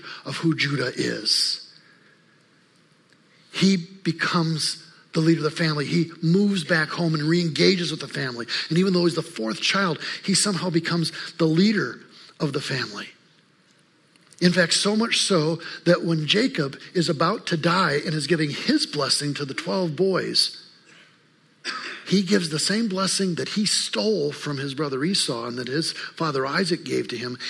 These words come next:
He now bypasses one, two, and three sons and goes to Judah number four. So in Genesis twenty-seven, we read that Isaac said to Jacob, "Be lord over your brothers, and may your fa-, mother's sons bow down to you."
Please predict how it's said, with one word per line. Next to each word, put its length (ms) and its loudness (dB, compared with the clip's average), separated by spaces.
He 220 2
now 260 0
bypasses 760 -2
one, 340 0
two, 320 -4
and 140 -4
three 260 -4
sons 400 -2
and 120 -6
goes 220 2
to 100 -6
Judah 300 0
number 260 -4
four. 520 -2
So 160 0
in 100 -2
Genesis 360 2
twenty-seven, 680 0
we 120 4
read 260 2
that 180 0
Isaac 440 0
said 180 2
to 80 0
Jacob, 400 2
"Be 100 -4
lord 280 2
over 100 2
your 120 4
brothers, 360 0
and 80 -4
may 80 -2
your 140 2
fa-, 280 -6
mother's 320 0
sons 200 -4
bow 180 -4
down 280 -4
to 60 -6
you." 140 -8